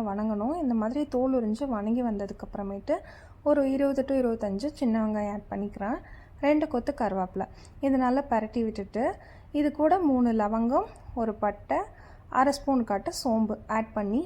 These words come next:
மீடியம் ஃப்ளேம்லேயே நல்லா வணக்கி விடுங்க. வெங்காயம் நல்லா வணங்கினதும் அடுப்பு ஆஃப் பண்ணிவிட்டு இது கூட வந்து ஒன்றரை ஸ்பூன் அளவுக்கு கொத்தமல்லி தூள், ஒன்றரை ஸ்பூன்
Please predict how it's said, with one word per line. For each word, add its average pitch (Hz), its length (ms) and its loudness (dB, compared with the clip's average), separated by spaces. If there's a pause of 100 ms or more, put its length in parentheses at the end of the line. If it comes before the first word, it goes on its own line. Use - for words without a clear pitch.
(140)
மீடியம் 311 360 2
ஃப்ளேம்லேயே 262 420 2
நல்லா 214 220 0 (100)
வணக்கி 214 320 -2
விடுங்க. 202 280 -2 (360)
வெங்காயம் 302 400 2
நல்லா 233 180 2 (120)
வணங்கினதும் 233 600 0 (460)
அடுப்பு 320 300 4
ஆஃப் 233 160 0
பண்ணிவிட்டு 220 360 0 (540)
இது 349 200 6
கூட 311 220 4
வந்து 226 300 2 (320)
ஒன்றரை 247 240 4
ஸ்பூன் 302 260 0
அளவுக்கு 240 400 -2
கொத்தமல்லி 233 500 0
தூள், 320 160 -2 (240)
ஒன்றரை 220 280 0
ஸ்பூன் 277 220 -2